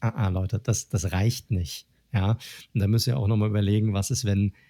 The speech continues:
ein Tua nicht so hoch gegradet wurde von, ich sag mal jetzt Casero, der jetzt im, äh, in Charge ist bei den Texans.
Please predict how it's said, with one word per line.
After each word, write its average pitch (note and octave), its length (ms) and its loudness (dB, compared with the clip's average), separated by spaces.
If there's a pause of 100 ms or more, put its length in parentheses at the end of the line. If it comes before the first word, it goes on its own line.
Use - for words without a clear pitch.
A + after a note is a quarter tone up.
(380)
ein B2 100 -4
Tua A2 300 2
nicht G#2 200 2
so G2+ 140 2
hoch G2+ 160 -2
gegradet G#2 540 0
wurde G#2 300 2
von, G2 400 -2
ich G#2 80 -2
sag - 80 -6
mal G2 60 0
jetzt F#2+ 180 -4
Casero, G2 460 0
der F#2+ 160 0
jetzt F#2+ 200 -2
im, F#2+ 360 0 (1040)
äh, G#2+ 260 -2
in - 100 -2
Charge G#2+ 300 -2
ist A#2+ 80 -2
bei G#2 140 -2
den G2+ 100 0
Texans. G#2+ 480 -2